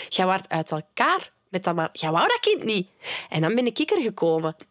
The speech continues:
En uit liefde, hè, want Christine was wel echt heel verliefd op Bob,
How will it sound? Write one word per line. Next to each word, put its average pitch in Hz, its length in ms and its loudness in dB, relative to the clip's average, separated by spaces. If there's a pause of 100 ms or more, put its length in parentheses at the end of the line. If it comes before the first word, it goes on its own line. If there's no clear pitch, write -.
En 190 240 -2
uit 170 240 0
liefde, 226 720 2 (540)
hè, 226 160 2
want 180 260 0 (140)
Christine 202 360 -2
was 165 160 0
wel 156 180 -2 (140)
echt - 320 0
heel 180 300 2
verliefd 165 760 -2
op - 300 -2
Bob, 175 380 -2